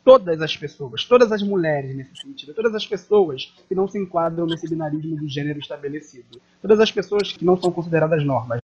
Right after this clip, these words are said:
Lutar contra o racismo é fundamentalmente lutar contra a desigualdade, contra o racismo entre as pessoas negras e também contra as pessoas indígenas nesse sentido. Então acho que a desigualdade em tudo que a gente faz é a nossa pauta, né? É importante falar, pô, na minha comunidade não tem saneamento básico.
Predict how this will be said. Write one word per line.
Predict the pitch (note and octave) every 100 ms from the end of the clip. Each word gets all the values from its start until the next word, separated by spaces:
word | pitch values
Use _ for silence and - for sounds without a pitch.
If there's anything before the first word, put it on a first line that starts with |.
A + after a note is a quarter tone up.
| _
Lutar | F3 F#3 G#3
contra | G3 F3+
o | C#3
racismo | C3+ - F3 A3 C#3 A#2+ - _ _
é | - D#3 G#3+ - _ _ _
fundamentalmente | G#3+ C4 B3 G#3 F#3+ F3+ G3
lutar | G3 F3
contra | F#3
a | F3+
desigualdade, | F3 F#3 G3+ C3 A#2+ -
contra | C#3+ C#3+
o |
racismo | C3 C#3 C3 D3 - -
entre | -
as |
pessoas | C#3 B2+ A#2+
negras | C#3+ G3 B3 C4+ - - -
e |
também | - C3+
contra | D#3+ G3+
as | -
pessoas | F3+ F3
indígenas | E3 D3 D#3+ D3 C3+
nesse | C#3 C#3
sentido. | D#3 D#3+ C#3 A#2 A2+
Então | C#3 D#3
acho | D#3+
que | F3+
a |
desigualdade | E3 F3 F#3+ E3+ F3 D#3+ F#3 G3+ _ _ _ D#3+
em |
tudo | D3 F3
que | F#3
a |
gente | D#3+ F3
faz | - C#3+ D#3
é | F#3+ B3
a | A#3+
nossa | F#3 E3+ D#3
pauta, | - C#3 E3 C3
né? | C3 C3 -
É | F#3
importante | B3 C#4+ C4+ B3+
falar, | F#3+ F3+
pô, | -
na | D3+
minha | D3 F3+
comunidade | F#3 F#3 D#3+ D#3+
não | A#3
tem | A3
saneamento | - A3 A#3 F3 G3+ -
básico. | F3 G3+ A#3+ E3 -